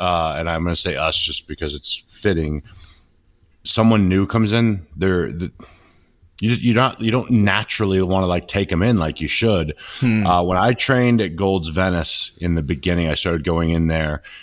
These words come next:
Speaker 1: Uh, he was the first person who had, I'd never met.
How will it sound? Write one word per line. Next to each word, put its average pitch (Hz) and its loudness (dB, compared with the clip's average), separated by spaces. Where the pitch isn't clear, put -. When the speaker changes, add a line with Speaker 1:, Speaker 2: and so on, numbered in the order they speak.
Speaker 1:
Uh, 82 2
he 110 0
was 107 4
the 107 4
first 117 0
person 110 0
who 95 2
had, 80 -2
I'd 82 -2
never 107 4
met. 90 -4